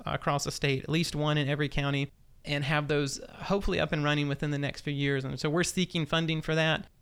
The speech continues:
uh, working with some state agencies on how we can get that and how we can get repetitive or annual funding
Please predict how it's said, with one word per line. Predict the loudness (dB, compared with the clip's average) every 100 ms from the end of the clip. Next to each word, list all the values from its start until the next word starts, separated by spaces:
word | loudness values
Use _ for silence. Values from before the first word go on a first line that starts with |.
| -6
uh, | -2 0
working | 0 0 0
with | -2
some | -2
state | 0 2
agencies | 2 0 -4 -4 -2 -2
on | -4 -2
how | 0 0
we | 0
can | -2
get | -2 -2
that | 0 0
and | 0
how | -2
we | 0
can | -2
get | -2 -2 -6 -12
repetitive | -8 0 2 2 2 2
or | 2
annual | 2 2 0
funding | -2 -2 0 -2